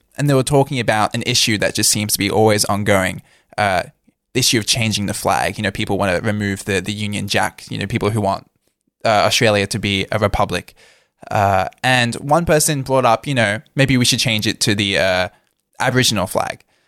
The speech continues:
Uh, and they got one caller back, some old white man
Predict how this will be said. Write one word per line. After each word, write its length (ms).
Uh, 160
and 320
they 100
got 160
one 260
caller 360
back, 240
some 160
old 380
white 360
man 380